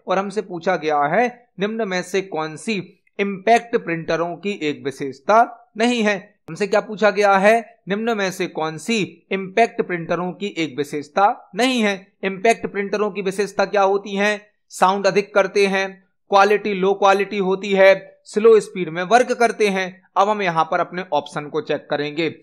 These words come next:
ऑप्शन नंबर ए क्या है? रिलायबल printers and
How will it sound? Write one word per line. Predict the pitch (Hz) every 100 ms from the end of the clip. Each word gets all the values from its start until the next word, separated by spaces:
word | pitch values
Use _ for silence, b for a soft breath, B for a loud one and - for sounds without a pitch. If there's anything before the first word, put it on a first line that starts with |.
| _
ऑप्शन | 170 175 196
नंबर | 190 190 190
ए | 190
क्या | 190 196 185
है? | 202 220 208 _ _ _ 156
रिलायबल | 180 196 202 208 220 240 240 _ _ _
printers | 208 220 208 226 233 226 - 180
and | 175 180